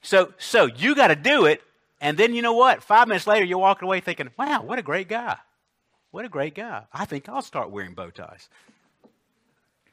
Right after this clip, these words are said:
The summary of this is Galatians five twenty-six. "If we live by the Spirit, we will also walk by the Spirit." Live by the Spirit, you ought to walk by the Spirit. You know,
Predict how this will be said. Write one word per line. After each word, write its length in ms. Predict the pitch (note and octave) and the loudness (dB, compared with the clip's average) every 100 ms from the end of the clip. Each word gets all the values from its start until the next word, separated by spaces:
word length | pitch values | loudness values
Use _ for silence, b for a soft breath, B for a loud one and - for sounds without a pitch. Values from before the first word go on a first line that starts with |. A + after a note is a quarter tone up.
| _ _ | _ _
The 80 | C3+ | -10
summary 440 | - F#3 F#3 D#3+ | 0 0 2 0
of 100 | B2 | 0
this 280 | A#2+ A#2 - | -2 -4 -6
is 100 | G#2 | -8
Galatians 440 | B2 B2+ - A2 | -4 -4 -4 -10
five 280 | - A#2+ A2+ | -6 -4 -4
twenty-six. 480 | A#2 G2+ A#2+ G#2 C#3+ | -8 -12 -10 -10 -10
"If 120 | B2 | -10
we 80 | A2+ | -10
live 440 | G#2 A2+ D3 F3+ D#3 | -10 -4 -2 -2 -2
by 160 | E3+ | -4
the 120 | E3 | -4
Spirit, 480 | D#3+ - C3+ B2+ B2+ | -8 -12 -8 -8 -8
we 100 | A2+ | -10
will 160 | A#2+ A#2 | -8 -8
also 300 | A2 - G#2+ | -8 -10 -12
walk 240 | F#2+ G2 | -12 -12
by 100 | F#2+ | -14
the 80 | F#2+ | -20
Spirit." 380 | - G2 F#2+ - _ _ _ _ | -20 -20 -20 -20 _ _ _ _
Live 200 | G2+ A#2+ | -14 -12
by 120 | B2+ | -12
the 80 | B2 | -16
Spirit, 380 | - G#2+ G#2 - b b | -16 -14 -14 -16 b b
you 160 | G#2+ | -12
ought 140 | F#2+ - | -12 -12
to 100 | G2+ | -16
walk 240 | F#2+ F#2 | -16 -16
by 100 | F#2 | -20
the 80 | - | -20
Spirit. 360 | - - - _ _ _ _ _ _ _ b b b | -20 -20 -20 _ _ _ _ _ _ _ b b b
You 80 | D#3+ | -6
know, 180 | D#3+ | -4